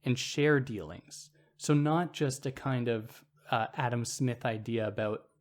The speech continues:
people, uh, working, earning a little extra money, moving the economy in such a way. We are moving into something totally different here. And Marx is calling for this kind of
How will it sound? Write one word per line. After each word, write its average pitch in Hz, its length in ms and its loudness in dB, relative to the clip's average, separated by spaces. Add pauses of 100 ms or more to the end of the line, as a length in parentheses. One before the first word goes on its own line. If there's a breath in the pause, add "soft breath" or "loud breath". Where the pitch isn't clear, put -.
(200)
people, 113 640 0
uh, 101 320 -4 (400 loud breath)
working, 113 760 -2 (480 soft breath)
earning 123 260 2
a 120 60 -2
little 117 220 2
extra 117 280 -2
money, 113 600 -2 (200 soft breath)
moving 147 320 6
the 135 100 6
economy 120 580 -2
in 110 80 -2
such - 320 -6
a 117 60 -2
way. 104 360 -6 (380 soft breath)
We 170 120 8
are 208 60 4
moving 170 440 0 (440)
into 156 200 2
something 131 340 -2
totally 117 340 -4
different 123 520 -2
here. 98 380 -8 (420 soft breath)
And 120 420 0 (180)
Marx 151 380 0
is 131 100 -6
calling 135 420 0
for 123 220 -4
this 110 220 -4
kind 113 300 -6
of 104 160 -6